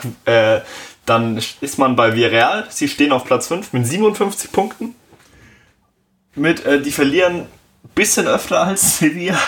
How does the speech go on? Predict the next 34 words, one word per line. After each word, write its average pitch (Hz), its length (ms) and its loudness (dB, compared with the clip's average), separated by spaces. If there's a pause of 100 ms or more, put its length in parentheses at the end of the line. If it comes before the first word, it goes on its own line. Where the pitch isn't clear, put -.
(520)
<laughs> 262 760 0
Äh, 135 260 2
genauer 143 340 2
gesagt 139 320 2
haben 143 160 0
sie 135 120 2
mittlerweile 123 640 2 (140)
siebzehn 165 460 0
Siege, 202 400 0 (180)
ein 120 240 4
weniger, 190 500 0 (280)
sechs - 460 -2 (300)
Unentsch-, 190 400 0 (320)
sechs - 320 -4
Unentschieden 170 600 0
und 120 200 2
dann 131 180 2
halt 120 240 0
vierzehn 117 640 -2
Niederlagen. 90 520 2
Das 90 140 -8
ist - 80 -20
auch 104 140 -10
der 98 120 -6
Grund, 110 280 -4
warum 101 220 2
sie 98 160 2
zehn 120 240 2
Punkte 120 440 2 (100)
hinter 147 280 0
Sevilla 160 340 2
momentan 160 440 0
stehen. 156 360 -6 (1000)
Aber 196 480 2